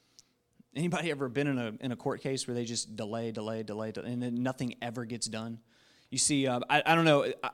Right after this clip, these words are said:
I'm guessing whatever, like, the parking lot down here where, like, the, uh, um, like, down here, Route ten,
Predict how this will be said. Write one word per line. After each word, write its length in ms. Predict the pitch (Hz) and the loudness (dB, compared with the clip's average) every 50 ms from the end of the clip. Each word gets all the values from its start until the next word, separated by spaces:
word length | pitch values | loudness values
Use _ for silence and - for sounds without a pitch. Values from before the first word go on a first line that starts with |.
| _ | _
I'm 240 | - - 175 160 123 | 2 2 2 2 2
guessing 680 | 113 151 147 156 151 - 170 165 165 160 165 170 170 165 139 | 4 4 6 8 6 6 6 4 2 2 0 -4 -6 -8 -6
whatever, 460 | 117 131 139 139 143 143 151 156 151 | -2 0 0 2 2 2 2 2 2
like, 340 | 131 135 131 127 117 - - - | 2 2 0 0 -2 -4 -8 -10
the 280 | 127 117 123 123 120 120 | -6 -2 -2 -2 -2 -2
parking 420 | - - - 131 135 - 151 147 | -4 -4 -6 -4 -4 -2 -2 -2
lot 340 | 143 143 143 139 135 - 120 | 0 0 0 -2 -4 -6 -6
down 240 | 113 127 131 135 131 | -6 -4 -2 -2 -2
here 400 | 127 135 135 139 139 139 139 139 | -2 -2 -2 -2 -2 -2 -4 -4
where, 220 | 113 127 131 123 | -6 -6 -4 -4
like, 300 | 117 120 117 113 - - | -2 -2 -4 -4 -6 -8
the, 240 | - 123 120 120 120 | -8 -6 -4 -2 -2
uh, 220 | 117 113 110 110 107 - - - - - - _ _ _ - | -2 0 -2 -2 -4 -8 -16 -20 -20 -20 -20 _ _ _ -8
um, 460 | - 123 120 113 107 104 101 95 98 - _ _ _ _ _ _ _ _ _ _ _ _ _ _ _ - - | -6 -4 -4 -4 -4 -6 -8 -10 -12 -16 _ _ _ _ _ _ _ _ _ _ _ _ _ _ _ -12 -8
like, 140 | - 123 120 104 110 - _ _ - - 135 131 | -6 -6 -8 -8 -12 -20 _ _ -16 -12 -6 -2
down 220 | 135 170 175 180 | 0 2 2 2
here, 240 | 175 175 175 160 156 | 2 2 2 2 2
Route 240 | 139 143 143 143 120 | 2 2 0 0 0
ten, 320 | - 143 123 113 107 107 | -2 -2 -2 -4 -4 -8